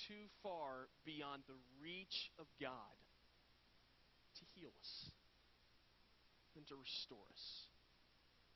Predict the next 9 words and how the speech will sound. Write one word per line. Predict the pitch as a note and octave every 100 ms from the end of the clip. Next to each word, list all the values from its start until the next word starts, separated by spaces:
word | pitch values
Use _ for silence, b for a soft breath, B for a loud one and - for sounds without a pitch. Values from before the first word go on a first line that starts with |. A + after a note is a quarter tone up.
| - - - - - - E3
Now, | F3 F3
my | G#3
guess | G3+ F#3+ G#3
is | G3 F3+ C#3+ B2 D3 -
there | D#3 D3+ D3+ - - - -
are | D3+ D3 D3+ - -
some | A3+ A3
of | G3
you | F3+ G3+ A3